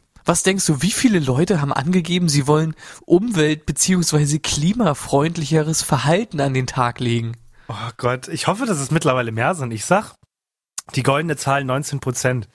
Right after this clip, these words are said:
Speaker 2: Mehrwertsteuer. Neunzehn Prozent wollen die Erde verändern.
Speaker 1: Es sind sechzig Prozent.
Speaker 2: Ist doch gut. Ist doch schön. Ich meine,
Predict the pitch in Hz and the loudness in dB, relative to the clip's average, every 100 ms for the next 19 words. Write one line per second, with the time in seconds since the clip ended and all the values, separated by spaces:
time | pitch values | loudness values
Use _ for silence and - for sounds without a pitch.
0 | _ 131 127 123 - 117 110 104 - _ | _ -2 -2 -4 -4 -2 0 -2 -8 _
1 | 139 143 147 139 127 139 123 117 123 113 | -4 -4 -4 -4 -2 -2 0 -2 0 -2
2 | 120 - 110 107 104 95 _ _ - 156 | -2 -4 -8 -8 -10 -10 _ _ 0 2
3 | - - 156 170 170 143 139 208 - - | 2 0 2 0 0 0 2 0 -4 -10
4 | - - 185 196 - - 165 - - 202 | -2 0 0 -2 -8 -4 -4 0 -2 0
5 | 170 165 - 254 349 262 139 - - 190 | -2 -2 2 4 4 2 -2 -8 -8 -2
6 | 233 - 302 339 190 127 - _ - - | 0 2 2 2 2 -2 -6 _ -10 -4
7 | 156 190 190 175 | 0 0 0 -4